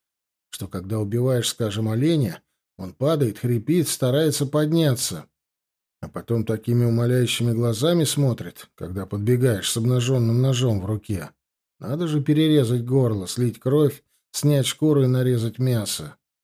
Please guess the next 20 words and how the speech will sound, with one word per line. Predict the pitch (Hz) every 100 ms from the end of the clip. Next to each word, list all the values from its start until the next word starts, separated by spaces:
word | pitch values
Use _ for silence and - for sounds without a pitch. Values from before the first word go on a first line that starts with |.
| _ _ _ _ _ _
Минчин | 87 139 151 185
и | 185
Лысенко | 180 - 165 170 170
тоже | - 143 139 127 123
тестируют | 127 - - 123 117 110
свои | 120 117
работы, | 113 113 107 110 107 101 98 - _ _ -
но | 85
даже | 104 107 120
они | 123 143 139
стараются | - 135 135 127 127
поскорее | 113 123 - 123 135 160 156
миновать | 151 147 147 147 131
неизбежный | 135 135 123 135 143 123 131
этап | 127 139 123
охоты — | 120 - 143 165 156 90 - _ _ _ _ _
и | 104
перейти | 117 139 147 135 135
к | 147
оседлости, | 139 - 143 139 131 120 - 95